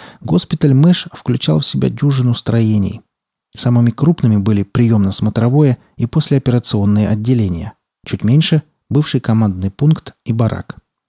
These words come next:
Малдер с досадой пнул бетонную стену.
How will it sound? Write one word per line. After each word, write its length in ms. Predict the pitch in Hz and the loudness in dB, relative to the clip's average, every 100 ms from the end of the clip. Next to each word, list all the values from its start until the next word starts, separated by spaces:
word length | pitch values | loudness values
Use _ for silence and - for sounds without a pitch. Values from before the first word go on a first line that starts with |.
| _ _ _ _ | _ _ _ _
Малдер 360 | 110 110 110 101 | -2 -2 -2 -6
с 80 | |
досадой 460 | - 110 - 123 113 | -4 -4 -2 -2 -2
пнул 300 | - 113 110 | -2 -2 0
бетонную 460 | 101 - 98 95 95 | -2 -4 -4 -2 -4
стену. 440 | - - - - | -6 -8 -10 -12